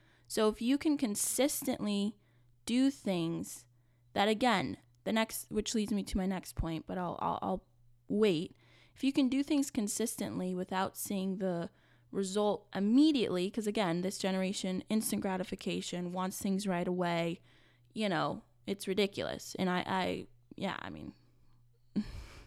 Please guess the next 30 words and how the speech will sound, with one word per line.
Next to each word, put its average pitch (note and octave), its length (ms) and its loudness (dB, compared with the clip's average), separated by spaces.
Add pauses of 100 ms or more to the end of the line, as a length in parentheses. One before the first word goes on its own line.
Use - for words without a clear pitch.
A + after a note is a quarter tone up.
(100)
guilty. G3 440 -2 (340)
<laughs> B3+ 100 2 (540)
You G3 120 -2
go G3 100 8
to F#3 80 10
the F3+ 120 6
gym, F3+ 220 4
you E3+ 100 4
work E3 180 2
out D3+ 160 0
for E3 80 -2
an D#3+ 100 0
hour, D#3 180 0
and D#3 80 0
you're D3+ 120 -2
like, C#3+ 180 -4
"Oh - 60 -4
my - 160 -6
gosh, - 360 -8
yes." - 520 -10
And E3+ 100 -4
then E3 140 -4
you D#3+ 80 -4
look D#3+ 160 -8
in E3 60 -4
the E3 60 -2
mirror D#3+ 220 -2
and - 80 -4
you're C#3+ 140 -4
like, - 340 -6